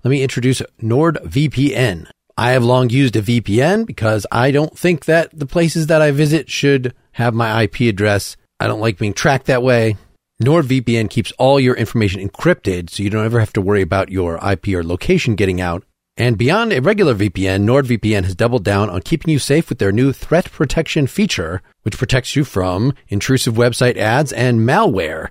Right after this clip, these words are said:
Even if you download an infected file, threat protection kicks in and will delete it before it makes a mess of your computer. So all that is great, but that is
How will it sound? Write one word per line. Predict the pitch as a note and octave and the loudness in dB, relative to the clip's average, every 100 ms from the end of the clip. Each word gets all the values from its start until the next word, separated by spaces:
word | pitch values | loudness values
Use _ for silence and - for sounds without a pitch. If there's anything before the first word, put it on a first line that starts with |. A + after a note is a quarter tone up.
| - - | -16 -12
Even | - C3+ F#3+ | -2 0 2
if | - | 2
you | F3+ | 0
download | B2 C#3+ A#3 G#3 B2+ G#2 | 0 0 2 4 2 2
an | G2+ | 0
infected | G2 - G#2+ - G2 | -2 -2 -4 -2 -4
file, | - G2 F#2+ | -2 -2 -2
threat | F#2 A2+ C3 - | -4 -2 -2 -2
protection | A#2 A2 - F#2+ | -2 -4 -4 -4
kicks | D3 C#3 - | -4 -4 -2
in | G#2 F#2+ - _ - | 0 -2 -6 _ -12
and | F#2+ | -10
will | |
delete | F2 F2+ C3+ D#3+ | -8 -2 2 2
it | G#2+ | 0
before | D#2 - A2 | -4 -2 -2
it | |
makes | F2+ F2+ - | -2 -6 -6
a | |
mess | D#2+ F#2+ | -8 -8
of | D#2+ D#2 | -10 -10
your | |
computer. | F2+ - C3 A2 - _ - | -10 -2 2 2 -2 _ -6
So | A2+ | -2
all | A2 D3+ | 0 2
that | E3+ D3+ | 4 2
is | A#2+ | 2
great, | B2+ C3+ - | 2 0 0
but | - | -2
that | A#2 G#2+ | 0 0
is | G2+ | -2